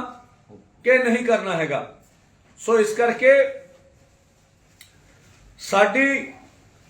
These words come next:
ਸਾਰੀ ਪੰਜਾਬ ਦੀ ਜਨਤਾ ਨੂੰ ਕੱਲ੍ਹ ਬੇਨਤੀ ਆ ਵੀ ਕੱਲ੍ਹ ਅਠਾਰਾਂ ਦਾ ਰੇਲ ਰੋਕੋ ਅੰਦੋਲਨ ਹੈ।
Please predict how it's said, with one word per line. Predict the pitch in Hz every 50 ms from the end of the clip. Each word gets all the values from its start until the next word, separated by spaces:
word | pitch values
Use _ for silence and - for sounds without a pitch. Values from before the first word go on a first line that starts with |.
| _ _ _ _ _ _ _ _ _ _ - -
ਸਾਰੀ | - - - 226 233 240 262 285 294 285
ਪੰਜਾਬ | - 262 240 226 226 220 220 220 190 -
ਦੀ | 220 220
ਜਨਤਾ | 180 202 202 190 - 208 196 196
ਨੂੰ | 196 202
ਕੱਲ੍ਹ | 202 208 196 196 -
ਬੇਨਤੀ | 170 180 180 175 170 - - 170 156 147
ਆ | 123 - - - - - _ _ _ _ _ _ _ _ -
ਵੀ | 214 220
ਕੱਲ੍ਹ | 220 - 214 220 233 240 254 240
ਅਠਾਰਾਂ | - - - 185 190 196 202 208 214 220 220
ਦਾ | 214 226 226 226 220
ਰੇਲ | 196 202 214 226 214 208
ਰੋਕੋ | 208 202 196 - - 196 190
ਅੰਦੋਲਨ | 180 165 160 160 156 147 143 135
ਹੈ। | 127 120